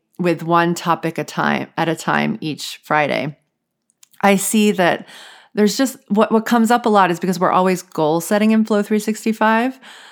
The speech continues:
There's a lot of goals that I just want to be able to unpack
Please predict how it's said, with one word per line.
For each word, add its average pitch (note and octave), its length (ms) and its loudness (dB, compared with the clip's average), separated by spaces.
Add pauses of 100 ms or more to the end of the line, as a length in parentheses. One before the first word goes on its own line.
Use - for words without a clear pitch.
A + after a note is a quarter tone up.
(160)
There's G#3+ 240 2
a A3 60 2
lot G#3+ 260 4
of A3 200 -2
goals F#3+ 440 2
that F3 100 -2
I E3 140 0
just F#3 200 -6
want C#4 140 0
to D4 60 -2
be A3 140 2
able F#3 160 0
to - 180 -6
unpack - 760 -4